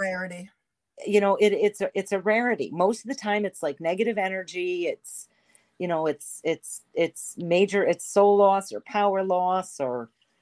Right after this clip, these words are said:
Speaker 2: um, you know, it,
Speaker 1: Negative
Speaker 2: you
Speaker 1: thought
Speaker 2: just
Speaker 1: forms. Don't you think most of it is negative thought forms?
Speaker 2: Yeah, a lot of it. And I, you know, like, so a-, as far as extraction work, I know when s-,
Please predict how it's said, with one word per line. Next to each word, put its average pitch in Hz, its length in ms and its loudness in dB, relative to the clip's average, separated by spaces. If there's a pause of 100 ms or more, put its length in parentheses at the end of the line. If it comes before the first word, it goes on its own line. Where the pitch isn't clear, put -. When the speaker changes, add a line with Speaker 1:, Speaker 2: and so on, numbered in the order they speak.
(380)
Speaker 2:
um, 147 500 -10 (880)
you 170 120 -4
know, 160 160 0
it, - 20 4 (120)
Speaker 1:
Negative - 200 4
Speaker 2:
you 160 140 -2
Speaker 1:
thought - 80 -16
Speaker 2:
just 190 420 0
Speaker 1:
forms. 160 320 -8
Don't 220 180 -10
you 277 80 -10
think 302 160 -12 (120)
most 247 240 -4
of 269 80 -8
it 247 40 0
is 220 80 -2
negative 208 380 -4
thought 180 300 -6
forms? 233 480 -10
Speaker 2:
Yeah, 196 240 4 (160)
a 160 80 -2
lot 165 260 -4
of 143 100 -14
it. 143 200 -8 (340)
And 208 160 6
I, 220 340 6
you 208 140 -4
know, 202 120 -4
like, 196 260 -4
so 190 440 -4
a-, - 200 -8
as 175 120 -8
far 180 220 -2
as 190 140 -8
extraction 180 840 -8
work, 196 360 -4 (460)
I 190 220 0
know 196 320 -2
when 165 460 -8 (640)
s-, - 720 -14